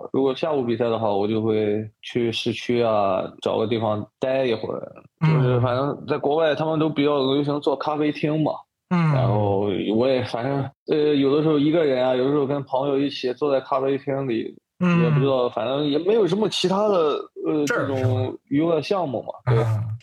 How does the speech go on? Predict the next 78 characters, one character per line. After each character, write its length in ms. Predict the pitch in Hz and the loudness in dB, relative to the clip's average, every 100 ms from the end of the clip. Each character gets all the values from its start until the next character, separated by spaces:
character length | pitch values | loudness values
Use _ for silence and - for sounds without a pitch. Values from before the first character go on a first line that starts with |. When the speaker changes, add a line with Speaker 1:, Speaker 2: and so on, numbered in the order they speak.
| _ | _
Speaker 2:
那 120 | 269 | -2
你 260 | 254 170 123 | 2 2 4
现 240 | 113 233 | 2 2
在 400 | 269 277 233 185 | 2 2 2 2
是 600 | 165 - - 196 185 185 | 0 -2 -2 0 2 0
住 260 | 180 330 311 | 0 0 2
的 100 | 160 | 2
地 180 | 135 156 | 2 2
方 200 | 131 120 | 2 2
是 260 | 113 175 | 0 0
自 160 | 160 247 | -2 0
己 220 | 170 123 - | 0 0 -2
租 180 | 226 233 | -2 0
的 80 | |
公 220 | 160 202 254 | 0 -2 -2
寓 140 | 262 | 0
吗？ 240 | 165 120 | 2 2
还 180 | 110 117 | 0 0
是 120 | 139 | 0
说 600 | 156 160 156 151 151 151 147 | -2 0 0 2 2 0 0
在 520 | 170 156 123 117 113 | -2 -2 0 0 -2
球 280 | 110 - 110 | -4 -4 -2
队 220 | 156 147 | -2 -2
有 260 | 110 104 101 | -2 -2 -4
基 200 | 101 156 | -4 -2
地、 220 | 180 147 | 0 0
有 140 | 107 | 0
宿 160 | 101 165 | -2 -4
舍 220 | 151 190 | -2 -2
这 80 | 110 | -2
样？ 260 | 101 120 - _ _ _ _ | -2 -4 -10 _ _ _ _
Speaker 1:
对， 160 | 185 | 0
对， 140 | 160 156 | 2 2
对， 140 | 143 | 2
我 100 | 131 | 0
自 160 | 131 165 | 0 0
己 100 | 139 | 0
租， 180 | - - - | -4 -16 -4
租 200 | 160 165 | 0 2
的 200 | 143 127 | 2 2
公 260 | 147 151 | 0 0
寓。 80 | 151 - 107 - - _ - | 0 -2 -6 -12 -18 _ -6
Speaker 2:
哎， 100 | 208 269 | -2 0
那 100 | 269 | 0
我 80 | |
想 160 | 240 175 | 0 2
问 100 | 185 | 2
问， 160 | 151 135 | 2 0
就 140 | 233 | -2
是 160 | - 226 | -4 -2
因 80 | |
为 100 | 214 | 0
我 100 | 240 | 0
们 80 | 143 | 0
知 120 | 113 | 0
道 160 | 185 190 | 0 0
草 160 | - 151 | 0 0
蜢 160 | 196 | 0
其 160 | 120 156 | 0 0
实 100 | 202 | 0
是 40 | |
中 180 | 170 196 | 0 -2
资 160 | 196 196 | 0 0
背 140 | 190 | 0
景， 200 | 123 107 | 2 2
他 200 | 113 240 | 2 0
有 100 | 196 | 2
没 80 | 139 | 0
有 60 | |
在 160 | 170 196 | 0 -2
生 180 | 160 214 | -2 -2
活 180 | 175 147 | 0 0
里 100 | 127 | 0
面 140 | 107 | -2
提 160 | 104 139 | -4 -2
供 160 | 165 | 0
一 60 | 160 | 0
些， 340 | 175 170 175 | 0 -2 -2